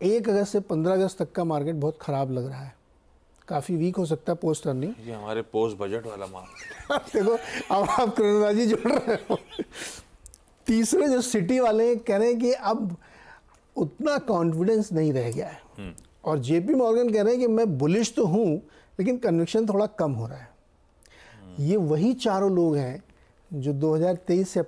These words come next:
Speaker 1: तक लगातार गलत पड़े हैं।
Speaker 2: अच्छा।
Speaker 1: <laughs> ये वही चारों लोग हैं।
Speaker 2: हाँ।
Speaker 1: तो वाइज फोरमैन। लेकिन, अ, चूंकि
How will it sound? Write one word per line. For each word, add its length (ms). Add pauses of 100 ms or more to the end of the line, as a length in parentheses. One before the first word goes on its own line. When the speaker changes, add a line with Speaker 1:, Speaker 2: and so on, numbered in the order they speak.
Speaker 1:
तक 120
लगातार 800
गलत 260
पड़े 260
हैं। 200 (540)
Speaker 2:
अच्छा। 340 (280)
Speaker 1:
<laughs> 300
ये 120
वही 280
चारों 400
लोग 220
हैं। 80
Speaker 2:
हाँ। 200 (840)
Speaker 1:
तो 240 (260)
वाइज 300
फोरमैन। 500 (920)
लेकिन, 540
अ, 360
चूंकि 540